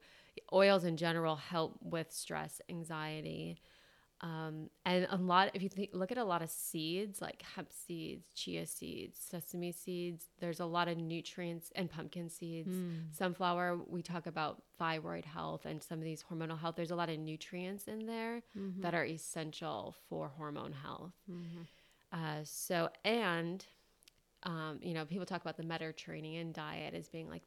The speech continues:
Speaker 1: the gold standard, or
Speaker 2: Right.
Speaker 1: it just has had so much
Speaker 2: So
Speaker 1: research
Speaker 2: much publicity
Speaker 1: behind
Speaker 2: too,
Speaker 1: it,
Speaker 2: yeah.
Speaker 1: which emphasizes a whole food, organic diet,
Speaker 2: Mm-hmm.
Speaker 1: whole grains, nuts and seeds, legumes, um, and what am I missing?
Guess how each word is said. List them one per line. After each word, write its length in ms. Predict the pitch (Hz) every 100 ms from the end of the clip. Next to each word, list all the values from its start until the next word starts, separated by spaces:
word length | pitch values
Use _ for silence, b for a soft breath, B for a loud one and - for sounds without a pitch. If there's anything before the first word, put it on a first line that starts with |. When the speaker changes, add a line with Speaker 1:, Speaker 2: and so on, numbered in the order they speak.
| -
Speaker 1:
the 140 | 165 156
gold 360 | 160 160 160 -
standard, 420 | - 160 156 160
or 60 |
Speaker 2:
Right. 120 | 175 170
Speaker 1:
it 80 |
just 200 | 208 190
has 140 | - -
had 240 | 175 156
so 340 | - - - 165
much 240 | 156 160
Speaker 2:
So 60 | 151
Speaker 1:
research 680 | 170 208 202 185 175 170
Speaker 2:
much 20 | 165
publicity 440 | 165 160 170 156 156
Speaker 1:
behind 100 | 95
Speaker 2:
too, 60 | 107 151
Speaker 1:
it, 20 |
Speaker 2:
yeah. 120 | 151 - 185 196 B _
Speaker 1:
which 580 | 180 185 175 - - - _ _ _ _ _ 196
emphasizes 600 | 196 185 185 165 160 160
a 80 |
whole 280 | 147 165 156
food, 360 | 147 156 156 156
organic 480 | 160 143 147 151 156
diet, 480 | 156 156 156 156 180
Speaker 2:
Mm-hmm. 220 | 185 190 -
Speaker 1:
whole 260 | - 160
grains, 640 | 151 160 147 131 151 160 165
nuts 300 | 156 151 165
and 120 | 156
seeds, 360 | - 156 160 165
legumes, 640 | 160 - - 139 160 - B B B B -
um, 360 | 165 - - - - _ _ -
and 680 | 175 160 156 151 147 - - _ _ _ _ -
what 120 | 165
am 100 | 165 160
I 60 |
missing? 380 | 156 156 - 175